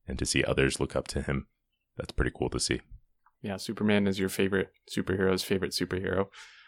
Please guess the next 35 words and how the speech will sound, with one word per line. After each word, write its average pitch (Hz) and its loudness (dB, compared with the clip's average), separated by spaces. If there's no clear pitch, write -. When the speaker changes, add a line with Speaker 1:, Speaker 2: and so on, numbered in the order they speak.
Speaker 2:
And 98 -2
so 95 2
it's, - 0
yeah, 98 4
that's 110 6
really 110 10
cool 107 6
to 98 4
hear 98 4
from 95 -2
Geoff 95 2
Johns. 92 2
And 110 6
obviously 107 6
Greg 120 8
Berlanti, 98 4
Geoff 90 0
Johns, 92 -2
those 104 4
are 98 8
people 98 0
with 90 -4
pretty 92 0
proven 101 6
track 101 4
records. 113 4
I, 92 0
I 90 -4
like 92 -4
almost 95 2
everything 95 0
they've 90 -4
ever 90 -2
done. 92 0
So, 90 -4